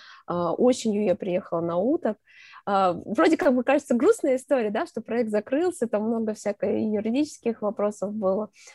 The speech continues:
но вот эти вот несколько месяцев работы и то, что с Наташей как бы я законтачилась, и очень тепло. И вот вообще к этому периоду очень много тёплых таких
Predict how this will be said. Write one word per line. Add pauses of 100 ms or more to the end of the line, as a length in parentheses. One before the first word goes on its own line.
(140)
но
вот
эти
вот
несколько
месяцев
работы
и (360)
то,
что
с
Наташей
как
бы
я
законтачилась,
и
очень
тепло.
И
вот
вообще
к
этому
периоду
очень
много
тёплых
таких